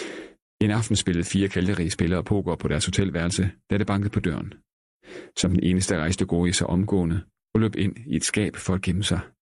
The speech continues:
Under Edas kontrolregime i Inter havde han været vant til lidt af hvert,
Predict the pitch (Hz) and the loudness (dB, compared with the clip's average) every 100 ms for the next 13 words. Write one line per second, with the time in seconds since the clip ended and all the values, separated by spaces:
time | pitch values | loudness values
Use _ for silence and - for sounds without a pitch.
0 | _ _ - - - - - _ _ - | _ _ -20 -20 -18 -18 -20 _ _ 2
1 | 110 110 87 87 104 95 - 92 - 90 | 2 2 2 2 2 0 0 -2 0 0
2 | 90 - 80 85 - 82 104 92 95 _ | 0 2 2 2 2 0 0 -2 -4 _
3 | _ - 95 90 85 95 80 90 87 87 | _ 2 2 4 2 -2 0 2 2 2
4 | 104 95 | 0 -2